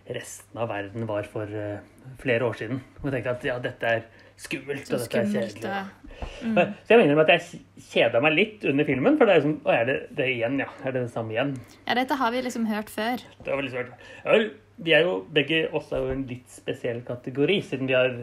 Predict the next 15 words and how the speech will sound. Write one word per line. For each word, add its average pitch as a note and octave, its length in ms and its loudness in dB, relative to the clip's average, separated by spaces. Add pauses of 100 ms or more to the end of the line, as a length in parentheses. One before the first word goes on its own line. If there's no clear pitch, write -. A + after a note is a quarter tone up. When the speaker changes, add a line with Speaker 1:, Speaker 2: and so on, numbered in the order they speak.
(220)
Speaker 1:
jobbet C3 280 -4
så - 100 -12
mye A2 160 -8
med G#2+ 240 -10
kunstig B2+ 360 -10
intelligens, - 480 -4 (380)
at D3 140 0
det C#3+ 100 6
er B2 100 4
jo B2 80 0
ikke - 280 -12
så - 480 -10
mye B2 200 -4
overraskende - 760 -6
her. G3 140 -2